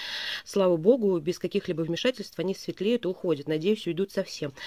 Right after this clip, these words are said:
Но пока они ещё есть, мне хочется вот этот крем вместе с вами протестировать, поэтому обязательно возьмём. Частенько вы меня спрашиваете про уход за кожей в летний период, в тёплый период времени, да, особенно за жирный комбинированный, девчонки, это кислородный баланс. Вот этот кремушек дневной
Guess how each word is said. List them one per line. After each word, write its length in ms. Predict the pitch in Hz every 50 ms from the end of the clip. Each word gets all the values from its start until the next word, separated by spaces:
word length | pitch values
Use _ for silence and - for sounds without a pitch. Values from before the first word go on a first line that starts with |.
| - - - -
Но 80 | 208 208
пока 260 | 208 196 190 - 202
они 140 | 185 180 180
ещё 160 | 165 - 202
есть, 260 | 185 214 311 320 -
мне 100 | 185 208
хочется 380 | 226 - 208 208 - - - -
вот 140 | 160 - 180
этот 180 | 160 - -
крем 220 | - - 214 233 220
вместе 280 | 175 170 160 - -
с 80 | - -
вами 200 | 175 170 165 156
протестировать, 680 | - - 160 156 - 160 - - 214 240 262 240 - - -
поэтому 340 | 143 175 - - - - -
обязательно 680 | 156 160 151 165 143 165 190 214 214 226 185 190 190 170
возьмём. 440 | 196 190 165 165 165 165 143 127
Частенько 460 | 131 - 185 - - 240 247 269 - 208
вы 100 | 214 214
меня 200 | 220 202 190 -
спрашиваете 560 | - - 220 233 226 - 202 185 - - 160
про 300 | - _ - 202 214 214
уход 400 | 214 - 196 175 - 208 208 170
за 100 | 165 175
кожей 320 | - 208 202 175 180 175 -
в 120 | 175 160 165
летний 380 | 175 185 202 196 - 175 170
период, 300 | 165 - 170 185 185 175
в 60 | - -
тёплый 260 | - 190 - 175 170
период 260 | - 170 180 175 -
времени, 340 | 185 170 170 165 156 156 156
да, 100 | 180 190
особенно 280 | 196 - 190 160 170
за 140 | 156 143 175
жирный 260 | 151 180 190 160 165
комбинированный, 540 | - - 160 160 165 180 208 247 262 240 214
девчонки, 320 | 170 - - 185 175 - 175
это 120 | - -
кислородный 520 | - - - - 165 165 180 190 175 185
баланс. 480 | 160 156 170 170 165 156 147 147 - - - - - - - - - - - - - - - - _
Вот 220 | - 185 180 190 -
этот 240 | 180 - 160 -
кремушек 480 | - - 185 185 165 160 - - 156 147
дневной 640 | 147 143 160 165 165 170 175 196 220 254 269 254